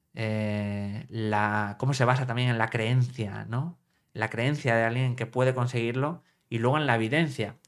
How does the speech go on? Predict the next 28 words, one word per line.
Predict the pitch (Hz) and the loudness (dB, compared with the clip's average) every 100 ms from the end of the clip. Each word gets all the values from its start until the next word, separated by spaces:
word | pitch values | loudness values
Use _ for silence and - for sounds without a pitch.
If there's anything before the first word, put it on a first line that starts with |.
| - | -6
y | 123 | 2
luego | 135 | 4
la | 160 131 | 4 4
consecuencia | 147 131 117 - 165 175 123 | 2 2 -2 0 0 2 2
de | 110 | 2
la | 104 | 0
evidencia. | 107 107 104 - - - _ _ _ _ _ _ | 0 -2 -4 -10 -18 -18 _ _ _ _ _ _
De, | - 101 98 | -12 -10 -8
oye, | 92 127 117 - - | -2 0 0 -4 -16
no, | - - _ - | -18 -20 _ -14
cómo | 101 113 | -8 -6
han | 107 98 90 67 - - _ _ | -6 -10 -12 -14 -20 -20 _ _
matado | 107 104 101 104 113 | -12 -8 -2 -2 -2
a | - 107 | -6 -8
miles | 110 107 107 | -8 -8 -8
de | |
personas, | 101 87 110 110 127 175 _ _ _ _ _ _ _ _ _ | -8 -8 -6 -4 -6 -8 _ _ _ _ _ _ _ _ _
eh, | 110 104 104 | -12 -10 -10
y | |
no | 107 | -8
solo | 120 131 | -2 -2
matado, | 104 101 135 | -2 -2 -2
o | 113 | 0
sea, | 113 107 | -4 -6
genera | 107 107 113 113 | -6 -4 -2 -2
ya | 110 110 | -2 0
la | 113 | 2
radiación, | 113 113 110 113 120 113 120 127 | 2 0 -2 -2 -2 0 -2 -8